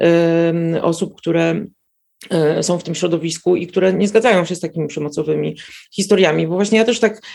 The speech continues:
zastanawiałam się, czy obśmiać tę książkę, czy, e, czy ją potraktować serio, ale wydaje mi się, że przy takim uwikłaniu właśnie instytucjonalnym, e, autorki,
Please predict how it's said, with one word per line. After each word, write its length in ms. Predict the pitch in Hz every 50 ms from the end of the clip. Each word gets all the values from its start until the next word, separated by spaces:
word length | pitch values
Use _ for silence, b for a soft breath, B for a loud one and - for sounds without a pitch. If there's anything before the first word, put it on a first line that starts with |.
| B B B
zastanawiałam 480 | - 190 - 214 208 208 208 208 202
się, 100 | 208 208
czy 180 | 202 - 202 202
obśmiać 440 | 208 208 214 - - 208 185 185 -
tę 80 | 190
książkę, 440 | 185 - - 190 180 185 - - 185
czy, 720 | 180 - - 185 180 175 175 170 160 - 180 180 180 170 - 107
e, 140 | 180 170 160
czy 100 | - 202
ją 100 | 185 -
potraktować 560 | - - 196 190 - 208 170 190 190 190 -
serio, 340 | 185 170 170 175 190 220 220 B B B B B B B
ale 100 | - 202
wydaje 180 | 196 - 208 214
mi 80 | 214
się, 100 | 208 220
że 80 | 208 208
przy 140 | 208 - 202
takim 280 | 220 220 - 226 196
uwikłaniu 400 | 202 185 196 202 - 214 220 214
właśnie 240 | 196 202 202 - 208
instytucjonalnym, 1080 | - 202 208 - - 202 202 202 214 202 196 196 196 196 196 196 196 190 185 190 190 - -
e, 220 | 190 190 190 -
autorki, 640 | - 196 202 208 202 190 180 180 - 214 226 247